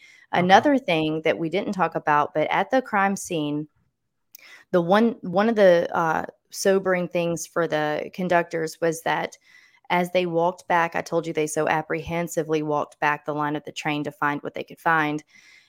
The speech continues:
Speaker 2: And they immediately were very surprised at the lack of blood they were finding. Uh, generally speaking, this would cause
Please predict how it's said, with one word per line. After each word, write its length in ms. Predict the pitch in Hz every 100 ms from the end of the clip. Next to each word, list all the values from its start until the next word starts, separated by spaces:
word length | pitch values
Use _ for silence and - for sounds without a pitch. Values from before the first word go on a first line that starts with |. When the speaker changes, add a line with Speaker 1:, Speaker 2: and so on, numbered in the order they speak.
| _
Speaker 2:
And 260 | 190 180 165
they 300 | 175 180 208
immediately 640 | - 180 175 196 226 - 196
were 180 | 170 165
very 260 | 165 170
surprised 500 | 180 170 - 156 156
at 100 | 127
the 120 | 123
lack 340 | 143 151 151 -
of 160 | 143
blood 420 | 139 151 160 175 165
they 140 | -
were 160 | - -
finding. 520 | - - - - - _ _ _ _ -
Uh, 380 | 165 156 147 - - -
generally 380 | 175 180 180 170
speaking, 440 | - 170 160 170
this 200 | 156 156
would 100 | 160
cause 480 | - 147 143 143 -